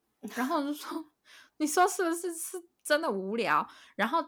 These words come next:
Speaker 1: 再加上我本身就是不看书的人，然后好，
Speaker 2: 嗯。
Speaker 1: 他买给我，我很感谢他，就至少我有一本健康的书可以放在家里面。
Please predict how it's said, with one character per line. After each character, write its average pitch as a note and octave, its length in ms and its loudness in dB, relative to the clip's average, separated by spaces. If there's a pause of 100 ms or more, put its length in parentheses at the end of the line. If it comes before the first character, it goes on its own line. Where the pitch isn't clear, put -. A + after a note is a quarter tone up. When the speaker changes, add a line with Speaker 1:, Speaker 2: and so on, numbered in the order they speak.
(340)
Speaker 1:
再 D4 100 0
加 C#4 140 -2
上 C4+ 180 -4
我 E3+ 140 -6
本 E3 220 -16
身 G3+ 160 -6
就 B3+ 80 -4
是 B3+ 60 -8
不 A3+ 100 -10
看 G3+ 240 -4
书 E3+ 220 -8
的 - 100 -6
人， - 240 -12 (380)
然 F#3 100 -8
后 A#3 180 -6
好， - 280 -6
Speaker 2:
嗯。 F3+ 300 -4
Speaker 1:
他 C#4+ 120 -4
买 A3 200 -2
给 D#3+ 120 -4
我， E3+ 180 -4
我 G3+ 80 -2
很 G3+ 220 -4
感 E3+ 240 -4
谢 F3+ 200 -6
他， F3+ 160 -6
就 A#3+ 100 -6
至 B3+ 240 -8
少 E3+ 160 2
我 E3+ 180 -2
有 G3+ 140 -4
一 G3 80 -4
本 E3+ 240 -8
健 G3 220 -4
康 F#3+ 180 -4
的 F3 60 -8
书 F3 160 -10
可 F3+ 100 -4
以 - 20 -2
放 E3 160 -2
在 D#3+ 60 -4
家 D3 240 -4
里 - 100 -12
面。 C#3+ 220 -14